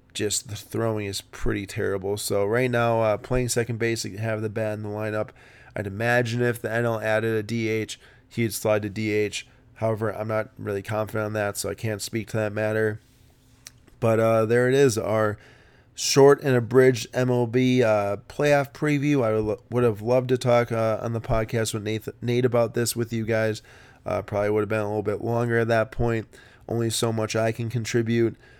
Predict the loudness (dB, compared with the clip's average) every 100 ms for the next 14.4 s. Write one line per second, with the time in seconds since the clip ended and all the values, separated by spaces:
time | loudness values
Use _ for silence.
0 | -20 _ -2 0 2 -2 -6 -12 -14 -16
1 | -18 -20 -2 2 4 2 0 2 4 6
2 | 6 6 4 0 -6 -4 -4 -6 -6 -2
3 | -2 2 4 4 2 4 4 2 2 2
4 | 0 0 -2 -2 -2 0 0 2 0 2
5 | 0 0 0 0 0 0 0 0 -2 0
6 | 0 -2 -4 -2 -2 -2 0 0 0 -4
7 | -16 -20 -20 _ 0 2 2 -4 0 4
8 | 4 4 0 -2 0 0 0 -4 -2 0
9 | 0 2 4 6 4 -2 -16 -4 -2 0
10 | -2 -4 -4 -6 -4 0 0 0 0 -4
11 | -4 -4 -2 0 -2 -8 -18 -10 -6 -4
12 | -4 0 0 2 0 0 2 2 2 -4
13 | -6 -4 -2 0 2 2 -2 -4 -4 -4
14 | 0 0 0